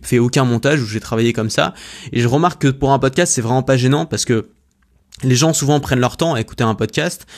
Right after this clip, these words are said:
parfois même ils le mettent en fois deux, tu vois, donc c'est-à-dire que si, si c'est trop lent, c'est eux qui vont l'accélérer. Et, euh, et je pense que une, un podcast, c'est un peu comme une discussion avec quelqu'un. Quand tu discutes avec quelqu'un, t'es jamais en jump cut. Quand tu discutes avec quelqu'un, tu fais des E, tu fais des blancs, tu,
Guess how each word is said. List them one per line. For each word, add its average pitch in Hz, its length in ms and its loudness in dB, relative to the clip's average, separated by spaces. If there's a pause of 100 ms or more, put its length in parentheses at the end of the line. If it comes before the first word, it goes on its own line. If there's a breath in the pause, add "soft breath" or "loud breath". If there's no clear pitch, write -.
(240 loud breath)
parfois 131 280 2
même 143 180 4
ils 120 80 4
le 117 100 4
mettent 120 160 0
en 113 80 0
fois 131 240 0
deux, 151 200 2
tu - 120 -12
vois, 113 160 0
donc 110 160 -4
c'est-à-dire 110 400 -4
que 107 300 -2
si, - 240 -6
si - 180 -4
c'est - 140 -4
trop 123 200 0
lent, 131 180 2
c'est 120 140 -2
eux 110 60 0
qui - 160 -8
vont 110 100 -2
l'accélérer. 107 540 -4 (480 loud breath)
Et, 123 180 2
euh, 107 640 2
et 135 140 4
je 117 120 2
pense 160 340 0
que 131 300 2
une, 127 120 2
un 123 120 2
podcast, 139 320 0
c'est 135 60 2
un 117 40 2
peu 131 80 -4
comme 135 160 2
une 123 100 2
discussion 127 480 0
avec 113 160 2
quelqu'un. 127 300 0
Quand 143 160 -6
tu 120 120 -8
discutes 123 340 0
avec 117 180 0
quelqu'un, 135 240 0
t'es 120 140 -2
jamais 120 200 2
en 117 160 2
jump 117 220 0
cut. 143 240 2
Quand 107 100 -6
tu - 100 -10
discutes 110 300 -2
avec 113 160 0
quelqu'un, 127 240 0
tu 127 120 -4
fais - 120 -2
des 110 220 -2
E, 127 160 4
tu 147 120 -10
fais 113 120 -2
des 104 140 -2
blancs, 120 420 0
tu, 117 120 -4